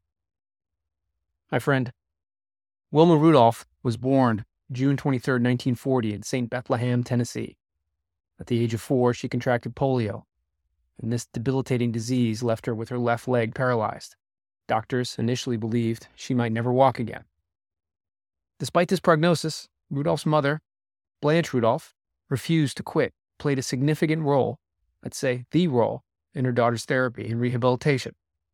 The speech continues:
As a black family in the South in the nineteen forties, they didn't have access to the health care they needed, and Blanche conducted much of the therapy and exercises in their home.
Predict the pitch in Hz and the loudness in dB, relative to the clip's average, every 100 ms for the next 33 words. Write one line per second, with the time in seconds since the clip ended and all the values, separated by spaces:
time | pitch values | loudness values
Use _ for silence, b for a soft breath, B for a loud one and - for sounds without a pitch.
0 | _ _ _ 117 113 131 131 - 143 131 | _ _ _ -8 0 4 4 2 0 2
1 | 127 123 120 - 131 127 131 123 123 123 | 4 2 2 2 2 0 0 0 0 0
2 | 123 117 - 147 127 120 - _ _ _ | -2 -6 -2 -2 0 -2 -6 _ _ _
3 | 110 123 117 127 135 135 - 117 - 120 | -6 -4 -2 2 2 2 -4 -8 -8 -4
4 | 131 131 - 127 120 127 123 - _ _ | -2 -2 -2 -2 0 0 -2 -8 _ _
5 | _ _ _ _ _ 117 107 127 123 117 | _ _ _ _ _ -10 -4 -2 -2 -4
6 | - _ - 123 123 123 123 139 151 143 | -10 _ -8 -2 -2 0 0 0 -2 -4
7 | - 123 113 123 127 - - 123 135 - | -2 -2 -2 -4 -6 -10 -12 -8 -8 -8
8 | - 120 113 127 143 - _ _ _ - | -10 -8 -8 -12 -16 -20 _ _ _ -2
9 | 160 151 113 101 | 2 2 0 -6